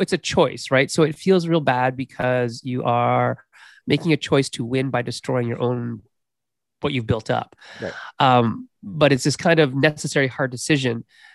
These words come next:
Speaker 1: to make, uh, to win the game. And so people who are very loss averse, like, psychologically loss
Speaker 2: Right.
Speaker 1: averse, they're gonna lose, which is even
Speaker 2: Right.
Speaker 1: worse.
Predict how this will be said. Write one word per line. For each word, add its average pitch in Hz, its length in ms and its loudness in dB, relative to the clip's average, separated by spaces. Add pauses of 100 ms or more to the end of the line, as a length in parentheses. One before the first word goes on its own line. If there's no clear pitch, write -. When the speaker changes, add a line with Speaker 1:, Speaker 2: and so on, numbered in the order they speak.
(100)
Speaker 1:
to - 100 -4
make, 135 440 2 (140)
uh, 117 440 2
to 143 120 -2
win 127 300 2
the 123 80 -4
game. 123 360 -2
And 123 100 -6
so 139 100 -2
people 247 260 -2
who 240 120 2
are 185 100 6
very 143 300 2
loss 123 260 -4
averse, 214 480 -6 (400)
like, 131 120 -2
psychologically 120 600 0
loss 113 280 -4
Speaker 2:
Right. 147 60 0
Speaker 1:
averse, 170 260 2 (480)
they're 143 360 0
gonna 143 120 4
lose, - 540 -4 (300)
which 135 160 2
is 131 100 4
even 117 140 4
Speaker 2:
Right. 117 200 4
Speaker 1:
worse. - 280 -10